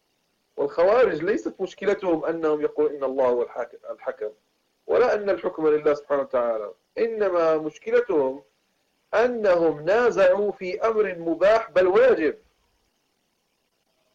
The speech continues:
فإنهم قالوا لعلي بن أبي طالب كرم الله وجهه: "حكمت الرجال في دين الله." فقال لهم ابن عباس رضي الله عنه:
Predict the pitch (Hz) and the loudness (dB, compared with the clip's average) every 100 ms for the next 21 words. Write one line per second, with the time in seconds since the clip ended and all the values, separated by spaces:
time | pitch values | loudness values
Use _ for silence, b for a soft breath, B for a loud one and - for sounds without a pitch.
0 | _ 156 214 220 202 - 202 220 202 175 | _ -4 -2 0 -2 0 2 4 2 0
1 | 156 143 156 208 185 151 147 156 151 196 | 0 2 0 -2 -8 -4 -4 -4 -2 0
2 | 190 151 139 175 165 147 147 151 156 165 | 0 -2 -4 -4 -2 -2 -2 0 0 0
3 | 180 165 147 160 - - 233 220 196 170 | 0 -2 -2 -4 -8 0 0 0 0 0
4 | 160 135 156 170 175 147 120 127 139 160 | 0 2 2 2 0 -8 -16 -18 -8 -2
5 | 156 - _ _ _ _ _ _ _ _ | -2 -2 _ _ _ _ _ _ _ _
6 | _ _ _ _ _ 554 554 554 254 254 | _ _ _ _ _ -2 2 2 4 4
7 | 240 240 240 - _ - 165 185 175 175 | 4 2 0 -12 _ -10 -4 -2 -2 2
8 | 190 175 165 165 156 160 147 135 123 110 | 0 2 -2 -2 0 2 2 0 -6 -14